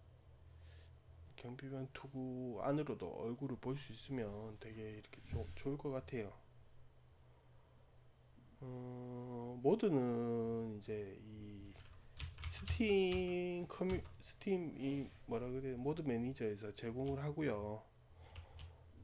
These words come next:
이름은 세미 오픈 카드 헬멧이라고 이렇게 모드가 올라와 있어요. 저는 이미 깔았고요.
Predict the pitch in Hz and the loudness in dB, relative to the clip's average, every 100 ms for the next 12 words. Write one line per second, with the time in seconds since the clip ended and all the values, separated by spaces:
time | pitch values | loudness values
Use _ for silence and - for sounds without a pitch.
0 | - 190 185 139 113 113 107 110 - 113 | -4 2 6 6 6 4 0 -2 -2 2
1 | 160 175 185 185 - 123 113 120 117 113 | 4 4 4 2 0 -2 0 -2 -2 -2
2 | 127 127 123 117 101 104 107 110 - 104 | 0 0 0 -2 -4 -6 -8 -10 -6 -6
3 | 98 120 131 101 98 101 127 117 107 117 | -4 -6 -8 -8 -8 -6 -6 -6 -6 -8
4 | 120 107 131 131 120 107 117 - 110 151 | -10 -8 -6 -4 -4 -6 -10 -2 2 2
5 | 160 123 107 104 151 | 0 -2 -2 -2 -4